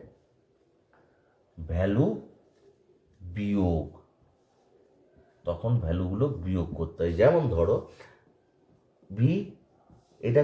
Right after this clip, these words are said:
কি? গ্রেট ভ্যালু লেটার, এটা কি? স্মল ভ্যালু লেটার। কোন দিকে বসেছে? লেফট সাইডে। তাহলে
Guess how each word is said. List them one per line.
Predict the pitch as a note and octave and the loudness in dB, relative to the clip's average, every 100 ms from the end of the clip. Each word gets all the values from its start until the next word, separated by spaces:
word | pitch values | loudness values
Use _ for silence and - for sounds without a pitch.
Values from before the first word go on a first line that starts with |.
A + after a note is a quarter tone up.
| D3 | 2
কি? | G3+ G3+ - _ | -4 -6 -16 _
গ্রেট | C3+ C#3+ C3+ | 6 6 6
ভ্যালু | D3 D3+ | 4 4
লেটার, | D3 D#3 E3+ - - - A#2+ | 4 4 0 -2 -18 -8 -2
এটা | D3 C#3+ | 0 0
কি? | F2+ E3 | -6 -12
স্মল | A2 A#2 C3+ | -2 4 6
ভ্যালু | C3+ D3 | 6 6
লেটার। | C#3+ D#3+ D#3+ | 4 0 0
কোন | C3 C#3+ | 0 0
দিকে | D3+ D#3 D3+ | 0 0 0
বসেছে? | D3+ D3+ D#3+ G#2 | -2 -4 -4 2
লেফট | G#2+ A2+ - | 2 2 2
সাইডে। | C#3+ C#3+ D#3+ D#3+ - - _ | 2 4 0 -2 -10 -20 _
তাহলে | A2+ A#2+ | 4 6